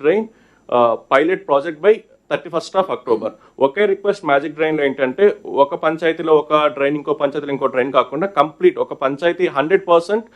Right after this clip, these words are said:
డ్రైన్స్ అని Magic Drainగా మనం ఇంప్లిమెంట్ చేయాలి. ఆ ఒక రిక్వెస్ట్ డిస్ట్రిక్ట్ కలెక్టర్స్కి ఇస్తున్నాం. నెక్స్ట్, fecal sludge treatment plant. All the సెవెంటీ సెవెన్ సబ్ డివిజన్స్‌లో ఒక ఎఫ్ఎస్టీపీ పెట్టాలని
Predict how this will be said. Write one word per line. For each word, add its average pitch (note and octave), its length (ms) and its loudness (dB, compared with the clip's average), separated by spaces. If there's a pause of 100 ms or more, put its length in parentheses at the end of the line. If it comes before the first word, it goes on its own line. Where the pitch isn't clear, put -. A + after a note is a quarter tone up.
(260)
డ్రైన్స్ C#3+ 340 0
అని F3+ 140 0
Magic D3 320 0
Drainగా C#3+ 440 0
మనం D3+ 200 -2
ఇంప్లిమెంట్ C#3+ 500 -4
చేయాలి. A#2+ 320 -2 (360)
ఆ C3 120 4
ఒక C3+ 200 -2
రిక్వెస్ట్ C#3+ 320 -8
డిస్ట్రిక్ట్ A#2+ 300 -12
కలెక్టర్స్కి A#2 440 -10
ఇస్తున్నాం. - 580 -14 (320)
నెక్స్ట్, E3+ 260 0
fecal F3 220 4
sludge F#3+ 200 -2
treatment D#3 400 -4
plant. E3+ 180 2
All E3+ 380 2
the G3 80 -2
సెవెంటీ F#3 500 -2
సెవెన్ E3+ 320 2
సబ్ C3+ 240 -4
డివిజన్స్‌లో C#3+ 560 0 (260)
ఒక C3 160 2
ఎఫ్ఎస్టీపీ D#3+ 560 -4
పెట్టాలని C#3 540 0